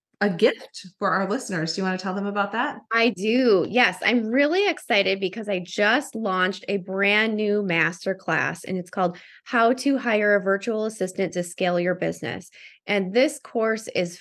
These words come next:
Speaker 2: full of tips and strategies that I've learned not only as a V A myself, but then also building my team of V As. And so you can find that on my website at W W W dot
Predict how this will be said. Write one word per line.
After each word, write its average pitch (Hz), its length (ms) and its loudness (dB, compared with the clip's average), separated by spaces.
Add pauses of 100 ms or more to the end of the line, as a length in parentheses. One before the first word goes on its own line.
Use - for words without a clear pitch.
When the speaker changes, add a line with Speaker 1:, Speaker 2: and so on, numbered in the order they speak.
(140)
Speaker 2:
full 208 520 2
of - 240 -2
tips 262 520 0
and 185 160 -4
strategies 202 840 -2
that 180 240 0
I've 190 340 0
learned 180 480 -2 (260)
not 202 240 2
only 202 340 2
as 180 120 -2
a 185 60 0
V 175 160 -2
A 170 180 2
myself, 226 680 0
but 196 140 2
then 185 180 2
also 180 480 -2
building 175 420 -2
my 165 140 -4
team 233 340 -2
of 214 140 -8
V 208 180 -2
As. 190 340 4 (320)
And 190 160 -2
so 202 180 0
you 190 260 0
can 269 240 0
find 214 220 0
that 202 200 0
on 185 160 -2
my 185 160 -2
website 185 800 0
at 175 340 0 (240)
W 226 400 0
W 208 400 0
W 185 420 -2
dot 175 360 0